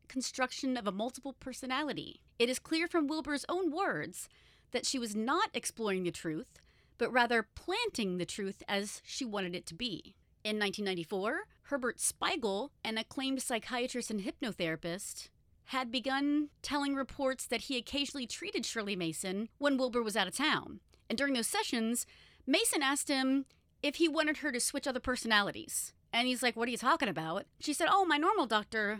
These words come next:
likes it when I talk about other selves." So to him, that obviously meant, well, Wilbur's telling her to do this.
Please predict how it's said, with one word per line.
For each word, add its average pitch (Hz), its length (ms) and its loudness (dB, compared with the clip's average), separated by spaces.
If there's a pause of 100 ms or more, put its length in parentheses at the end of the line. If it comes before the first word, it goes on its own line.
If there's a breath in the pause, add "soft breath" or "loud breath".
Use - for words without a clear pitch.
likes 320 320 2
it 220 100 0
when 196 120 0
I 185 40 -2
talk 185 220 -4
about 165 320 -2 (100)
other 185 200 2
selves." - 500 -8 (140)
So 226 240 0
to 233 120 -4
him, 311 500 6 (300)
that 233 140 4
obviously 220 400 4
meant, 190 240 2
well, 196 180 0
Wilbur's 202 560 -4
telling 262 340 -4
her 180 120 -6
to 160 80 -4
do 139 220 -10
this. - 340 -12